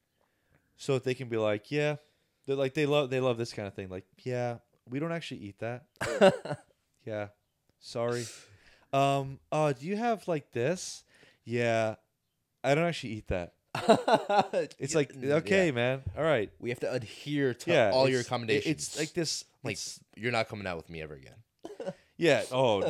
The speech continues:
Speaker 1: sh-, no, no,
Speaker 2: Dude,
Speaker 1: no,
Speaker 2: forget about
Speaker 1: I,
Speaker 2: that.
Speaker 1: I didn't even imagine my scenario as us being out together 'cause I would never hang out with
Speaker 2: Oh,
Speaker 1: these
Speaker 2: no.
Speaker 1: people.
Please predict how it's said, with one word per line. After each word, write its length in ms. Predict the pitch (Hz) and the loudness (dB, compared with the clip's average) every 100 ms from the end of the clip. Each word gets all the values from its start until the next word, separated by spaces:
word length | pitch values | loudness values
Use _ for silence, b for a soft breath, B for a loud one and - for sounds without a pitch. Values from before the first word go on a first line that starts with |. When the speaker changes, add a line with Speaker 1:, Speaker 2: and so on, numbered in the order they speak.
| 147 | -2
Speaker 1:
sh-, 300 | - - - | -8 -12 -8
no, 140 | 110 98 | -6 -4
no, 80 | |
Speaker 2:
Dude, 100 | 104 107 | -4 -6
Speaker 1:
no, 40 | |
Speaker 2:
forget 320 | 85 85 87 | -6 -8 -8
about 240 | 82 73 104 | -10 -10 -6
Speaker 1:
I, 60 | |
Speaker 2:
that. 120 | 135 143 | -2 -2
Speaker 1:
I 80 | |
didn't 200 | 143 160 | -2 -4
even 300 | 160 143 127 - | -6 -6 -8 -8
imagine 580 | 120 110 120 127 123 | -4 -2 -2 -4 -8
my 200 | 113 110 | -4 -4
scenario 600 | 117 - 117 117 131 143 | -4 -4 0 2 2 2
as 220 | 147 117 - | 2 0 0
us 300 | 117 113 - | -2 -2 -4
being 260 | 110 107 | -2 -2
out 220 | 107 110 | 0 -4
together 320 | - 107 110 120 | -4 -2 0 -2
'cause 120 | 104 | -4
I 40 | |
would 120 | 92 | -6
never 240 | 92 98 85 | -6 -8 -6
hang 120 | 92 | -8
out 140 | 90 87 | -8 -2
with 80 | |
Speaker 2:
Oh, 120 | 104 90 | -2 -2
Speaker 1:
these 40 | |
Speaker 2:
no. 80 | 85 | -6
Speaker 1:
people. 160 | 80 | -12